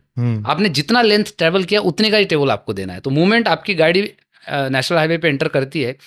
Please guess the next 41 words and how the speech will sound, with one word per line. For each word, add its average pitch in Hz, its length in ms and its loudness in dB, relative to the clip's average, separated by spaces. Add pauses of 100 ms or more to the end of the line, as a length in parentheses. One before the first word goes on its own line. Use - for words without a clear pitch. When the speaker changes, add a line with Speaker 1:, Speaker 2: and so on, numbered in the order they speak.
(240)
Speaker 2:
जीपीएस 156 460 0
will 180 120 2
identify 165 560 0 (380)
the 143 80 4
location 165 460 0
that 170 160 2
it 143 120 -4
has 147 100 2
entered 139 400 0
the - 20 -6
national 170 300 -2
highway, 175 280 2
it - 140 -14
will 151 200 -4
start 156 260 0
calculating 156 500 -2
the 160 100 -2
meter। 165 240 -2 (600)
और 170 120 2
जैसे 160 260 2
ही - 20 4
आप 202 160 2
एग्जिट 175 240 -2
करेंगे 190 280 0
टोल 196 400 0 (220)
मीटर 143 220 0
से 156 360 0 (160)
बंद 143 200 2
होगा, 202 140 2
उतना 139 220 0
पैसा 127 220 -2
डिस-, 110 380 -12
आपके 117 380 -8 (380)
वैले-, 120 280 2
वॉलेट 120 300 0
से, 110 300 -8 (800)
अ, 98 220 -10
डिडक्ट 110 420 -4
हुआ, 95 220 -6
हो 107 100 -6
जाएगा। 90 320 -8